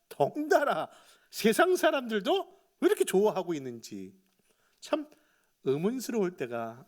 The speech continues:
있습니다. 여러분, 그렇지 않습니까? 그들은 분명히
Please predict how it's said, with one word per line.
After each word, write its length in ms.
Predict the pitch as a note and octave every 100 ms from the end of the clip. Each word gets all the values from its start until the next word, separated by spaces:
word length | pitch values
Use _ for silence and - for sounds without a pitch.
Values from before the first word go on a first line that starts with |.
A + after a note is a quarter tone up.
| -
있습니다. 640 | - - A2+ A#2 - _ _ _ _ _ -
여러분, 340 | A#2+ G#2+ G#2 G#2+ _ _ _ _ _
그렇지 280 | C#3+ C3+ D#3+
않습니까? 640 | C3 - B2 A2+ C#3+ D#3+ _ _ _ - - _ -
그들은 340 | A3+ C4 F4+
분명히 640 | A3 C#4 D4 C#4+ D#3+ -